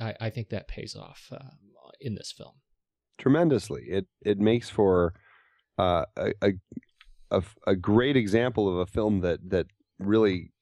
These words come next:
Speaker 2: ends with a surprise, because with that twist at the end, when you realize what the film is all about,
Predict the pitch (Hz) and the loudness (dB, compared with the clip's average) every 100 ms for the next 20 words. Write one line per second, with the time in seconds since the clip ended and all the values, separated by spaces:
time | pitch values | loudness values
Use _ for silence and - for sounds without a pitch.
0 | - _ - 104 107 95 92 87 - 85 | -20 _ 0 4 4 2 -2 -2 -2 -2
1 | 127 139 101 82 80 90 - 87 - _ | 0 2 0 -2 -4 -6 -4 -4 -6 _
2 | _ _ _ _ _ _ - - 113 113 | _ _ _ _ _ _ -16 -2 0 0
3 | 110 98 98 - 113 - 95 101 104 101 | 0 -2 -2 -4 -4 -4 -6 -2 0 0
4 | 82 78 95 98 92 98 104 90 87 95 | -2 -4 -2 -2 -2 0 2 2 0 -4
5 | 87 87 92 90 80 80 80 82 104 85 | -6 -4 0 0 0 -2 -2 0 2 0
6 | 82 | -2